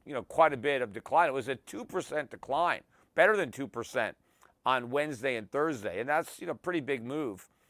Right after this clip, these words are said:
in the foreign exchange world. I mean, it, it's not that big a move, you know, in the stock market or, you know, certainly like cryptocurrencies, but real currencies or even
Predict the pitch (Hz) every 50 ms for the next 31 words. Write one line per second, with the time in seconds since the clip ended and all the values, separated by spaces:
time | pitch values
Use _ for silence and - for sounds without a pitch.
0 | _ _ _ _ _ _ _ 123 127 117 113 104 - 131 143 139 135 131 113 -
1 | - 139 131 131 123 95 - 104 98 82 85 85 101 113 113 113 113 95 - -
2 | 113 - - 139 135 131 - - 131 120 - - - 98 98 107 104 120 131 127
3 | 123 120 113 98 120 120 101 95 95 98 98 _ _ _ _ _ _ _ _ _
4 | _ _ _ _ _ _ - 127 110 101 - - 147 135 135 135 - - 135 135
5 | 123 123 120 107 - 123 120 113 117 117 113 107 104 101 104 - - 120 104 98
6 | 98 95 - - 139 127 110 117 110 104 104 104 - - - 143 123 - 113 101
7 | - - 143 156 165 160 127 - 113 104 98 95 - _ _ _ _ - - -
8 | _ _ - 156 139 123 135 170 220 233 202 - - 170 143 123 113 98 - -
9 | 117 127 131 101 107 113 113 117 143 120 123 113 107 98